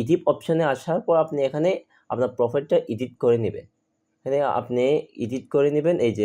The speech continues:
about এগুলোতে আপনি এই টপিকগুলো, এখানে ট্যাবগুলো লিখে নেবেন। তারপর এখানে আরও আছে এই যে এডিট অপশন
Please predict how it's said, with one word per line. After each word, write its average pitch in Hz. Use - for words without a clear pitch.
about 110
এগুলোতে 120
আপনি 127
এই 101
টপিকগুলো, 117
এখানে 113
ট্যাবগুলো 107
লিখে 107
নেবেন। 135
তারপর 104
এখানে 117
আরও 107
আছে 117
এই 104
যে 92
এডিট 110
অপশন 110